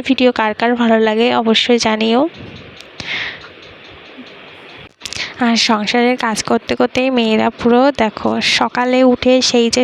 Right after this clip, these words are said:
সকাল থেকে শুরু হয়েছে আর রাত অবধি, মানে যতক্ষণ রাতের ঘুম না হয় ততক্ষণ কিন্তু মেয়েদের হাত বন্ধ নেই, সব সময় কাজ করেই যাবে। আর সেরকমই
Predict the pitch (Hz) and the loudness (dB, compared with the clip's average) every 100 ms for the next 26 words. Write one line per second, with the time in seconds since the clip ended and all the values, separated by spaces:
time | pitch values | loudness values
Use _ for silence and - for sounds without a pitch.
0 | 233 240 226 220 269 247 247 240 247 247 | -2 -2 -2 -2 -2 0 2 4 4 2
1 | - 233 214 220 233 220 214 233 240 - | 0 0 0 -2 -2 -2 -2 -6 -4 -4
2 | - - - 254 254 240 226 247 285 285 | -4 -4 -2 0 2 2 0 -2 0 0
3 | 233 - 240 240 - 247 247 240 214 208 | 0 0 -2 -2 0 0 2 0 -2 -2
4 | - 220 247 240 - - - 262 269 247 | -2 -2 -2 -4 -4 -4 -2 -2 0 0
5 | 247 240 233 220 254 226 214 220 226 226 | 0 0 -2 0 0 0 -2 -2 -2 -2
6 | 214 214 214 220 233 - - - 208 247 | -2 0 0 0 -4 -4 -4 -4 -2 -2
7 | 214 - 254 233 240 247 233 220 - 233 | 0 0 0 -2 -4 -4 -6 -4 -4 -2
8 | 220 220 214 220 240 226 - - - - | 0 0 -2 -2 -4 -6 -8 -14 -14 -16
9 | - - - - - - - - - 262 | -18 -18 -20 -18 -16 -12 -12 -12 -4 -2
10 | 233 262 247 247 247 254 | 0 0 0 0 0 0